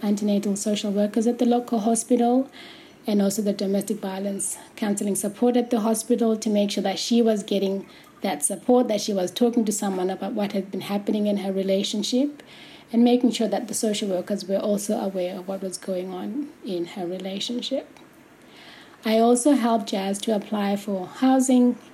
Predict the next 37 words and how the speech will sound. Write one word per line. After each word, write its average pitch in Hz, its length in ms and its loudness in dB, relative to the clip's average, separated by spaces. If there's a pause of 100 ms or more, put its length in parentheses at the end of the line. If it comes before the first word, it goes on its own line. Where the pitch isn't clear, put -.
in 208 100 2
a 196 80 4
new 226 300 8
area 220 460 4
away 196 340 0
from 185 220 -4
the 175 100 -6
husband. 196 600 -8 (120)
Obviously, 254 360 4
the 208 100 2
housing 202 360 -2
process 208 440 -4
does 214 240 -2
take 226 220 -2
a 220 40 4
bit 202 160 0
of 196 140 0
time, 240 480 2 (400)
so 220 160 0
this 214 220 2
is 240 80 4
not 214 200 -4
something 214 300 0
that 190 240 -4
happened 208 460 -2
straight 202 320 2
away, 202 480 4 (320)
but 202 200 -2
we 202 120 2
did 208 400 0
help 214 400 -2
her 208 80 -2
to 208 100 -2
put 214 220 0
in 208 80 2
an 196 140 2
application, 262 1080 4